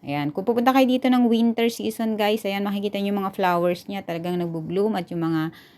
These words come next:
cypress tree, makikita nyo yung mga red leaves. So, isa to sa mga park na magandang puntahan kapag winter season.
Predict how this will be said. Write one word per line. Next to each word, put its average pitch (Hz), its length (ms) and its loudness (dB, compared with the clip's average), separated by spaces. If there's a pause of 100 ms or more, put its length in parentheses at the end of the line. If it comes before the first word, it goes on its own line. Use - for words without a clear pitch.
(240)
cypress 226 560 2
tree, 233 500 0
makikita 185 460 -6
nyo 196 180 -2
yung 190 80 -2
mga 185 220 -2
red 202 180 2
leaves. 208 560 -2 (560)
So, 143 100 -10
isa 185 240 0
to 233 140 2
sa 226 160 0
mga 190 320 -2
park 185 260 0
na 160 560 0
magandang 214 460 0
puntahan 185 500 -4
kapag 165 320 -6
winter 214 540 -2
season. - 640 -12